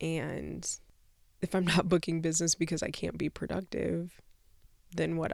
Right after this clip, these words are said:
else? What else is left besides my entire job? Um, whether, you know, that's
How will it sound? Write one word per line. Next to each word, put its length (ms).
else? 300
What 160
else 300
is 120
left 240
besides 640
my 220
entire 720
job? 380
Um, 580
whether, 420
you 80
know, 100
that's 220